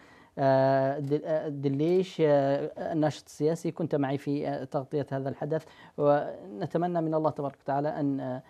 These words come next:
آه، أن نكون قد وفقنا أنا وأنت وأيضا، آه، آه، من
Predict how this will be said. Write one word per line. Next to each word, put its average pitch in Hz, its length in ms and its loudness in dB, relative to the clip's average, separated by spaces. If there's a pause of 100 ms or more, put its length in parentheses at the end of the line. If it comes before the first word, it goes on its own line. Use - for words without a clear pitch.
(200)
آه، 135 320 -4
أن 147 80 -2
نكون 143 260 -4
قد 143 180 -4
وفقنا 147 640 -2
أنا 143 120 0
وأنت 143 520 -2
وأيضا، 139 680 0
آه، 123 260 -6 (300)
آه، 127 340 -4
من 139 380 -2